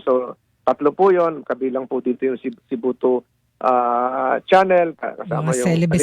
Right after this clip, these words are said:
Speaker 1: Alintang.
Speaker 2: Sea, opo.
Speaker 1: Meron pang isa, o, so east-west, north-south. So, continuous uninterrupted. Ibig sabihin, no loitering. Hindi
Speaker 2: Ah, ah.
Speaker 1: ka pwedeng tumigil.
Speaker 2: Ah,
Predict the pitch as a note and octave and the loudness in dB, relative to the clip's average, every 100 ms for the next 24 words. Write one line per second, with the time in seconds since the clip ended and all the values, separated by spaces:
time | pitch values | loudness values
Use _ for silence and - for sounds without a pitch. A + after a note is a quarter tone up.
0 | D#3+ G3 D3 C#3+ - F3 - C#3+ B2+ B2 | 2 2 2 0 -6 -8 -6 -8 -2 0
1 | B2+ C3+ C3+ C3+ E3 C#3+ C3 - _ C3+ | 2 2 -2 -2 2 2 0 -6 _ -4
2 | A#2+ - D3 C3 C#3+ - D#3 D3+ C#3+ _ | -4 0 0 0 -2 -6 0 0 0 _
3 | _ _ _ _ _ _ - C#3 - - | _ _ _ _ _ _ -2 -2 0 0
4 | C#3+ C#3 G#3+ F#3+ F3+ - - G3 F#3 G#3+ | 0 0 0 2 0 -4 -4 -4 0 -2
5 | F#3+ F3+ D#3+ - C#3+ C3+ B2+ A#2+ - C#3 | 0 -2 -4 -4 -4 -4 0 -2 0 -4
6 | G3 G#3 A3 G3 F#3+ F3+ F#3+ F3 E3+ E3+ | -4 -4 2 2 4 4 4 4 0 0
7 | D3 C#3 D#3 D3+ _ _ _ _ _ _ | -2 -2 -4 -10 _ _ _ _ _ _
8 | G#3 F3 F#3 E3+ E3+ E3 D#3 E3 D#3 D#3+ | -4 -2 2 2 4 0 0 -6 -4 -2
9 | D#3+ D3 F3 B3+ C4 C4+ | 0 2 2 2 -2 -2